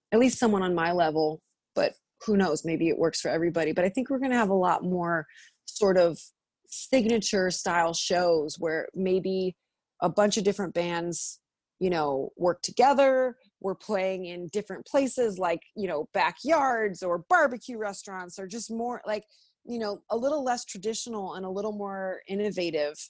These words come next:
Um, and, and I, I kind of like that thought, because it's,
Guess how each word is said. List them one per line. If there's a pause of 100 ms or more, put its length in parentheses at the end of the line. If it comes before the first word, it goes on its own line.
(420)
Um, (360)
and, (100)
and
I, (100)
I
kind
of (400)
like
that (100)
thought,
because (1900)
it's,